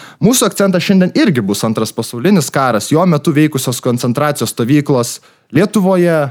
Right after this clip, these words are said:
Europoje, o kartais ir už jos ribų. Bet ši tema yra labai svarbi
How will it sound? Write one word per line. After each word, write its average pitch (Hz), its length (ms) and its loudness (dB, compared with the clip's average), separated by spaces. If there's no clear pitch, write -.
Europoje, 170 640 2
o 101 160 -2
kartais 120 380 -2
ir 110 100 0
už 90 80 -2
jos 254 240 0
ribų. 95 240 -2
Bet 180 460 -2
ši 196 160 -4
tema 160 300 2
yra 151 180 2
labai 147 240 2
svarbi 147 460 0